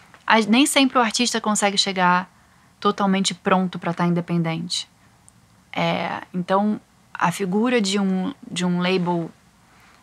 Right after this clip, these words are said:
é, ou de um empresário pra saber o que que falta nessa engrenagem, falta um P R, falta, falta vender show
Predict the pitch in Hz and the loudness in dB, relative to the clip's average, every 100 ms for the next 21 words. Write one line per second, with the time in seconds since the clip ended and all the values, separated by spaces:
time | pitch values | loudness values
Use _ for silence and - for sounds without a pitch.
0 | _ - 170 - 190 214 196 190 185 190 | _ -4 -2 2 2 2 0 -2 -2 -2
1 | 175 175 165 165 165 170 - - - _ | 0 2 2 0 -4 -12 -20 -20 -20 _
2 | _ _ _ _ _ _ _ 190 185 196 | _ _ _ _ _ _ _ -2 2 2
3 | 180 202 202 269 285 - 202 247 226 190 | 2 2 2 -4 -6 0 2 2 0 -2
4 | 180 180 170 165 165 175 160 165 208 - | 0 -2 -2 0 2 0 -2 -6 -4 -2
5 | 254 254 294 - 185 185 - 185 185 208 | -2 -2 0 2 2 0 -2 -2 0 -2
6 | 190 - - _ _ - 185 190 190 196 | -4 -14 -20 _ _ -2 -2 0 0 0
7 | 214 - 214 180 175 | 0 0 2 2 -2